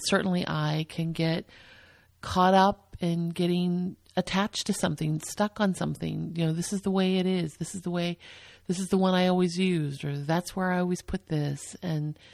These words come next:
um, sometimes I don't think I'm that way. And then I have these moments where I realize that I am, and I have to just kind of force myself to let go. And so I did,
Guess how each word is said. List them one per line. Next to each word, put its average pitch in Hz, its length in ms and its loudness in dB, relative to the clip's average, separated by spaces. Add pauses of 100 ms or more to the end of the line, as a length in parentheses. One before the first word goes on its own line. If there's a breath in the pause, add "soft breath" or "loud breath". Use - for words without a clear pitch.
(440 loud breath)
um, 147 520 -6 (480)
sometimes 208 380 2
I 196 100 8
don't 190 220 4
think 202 260 0
I'm 190 180 4
that 185 200 2
way. 185 460 2
And 170 160 -2
then 175 120 0
I 175 100 2
have 165 220 -2
these 165 220 -2
moments 160 400 -2
where 160 120 -2
I 156 40 -2
realize 156 640 -4 (480 loud breath)
that 147 120 2
I 139 100 0
am, 151 520 2 (540 loud breath)
and 151 520 0
I 151 340 -2
have 151 300 -6
to 160 120 -4
just - 440 -8
kind 151 220 -2
of 139 80 -4 (340)
force 165 340 0
myself 147 460 -2
to 160 120 -6
let 147 240 -4
go. 143 340 0 (640 loud breath)
And 151 540 0
so 156 300 0
I 156 140 0
did, 160 640 2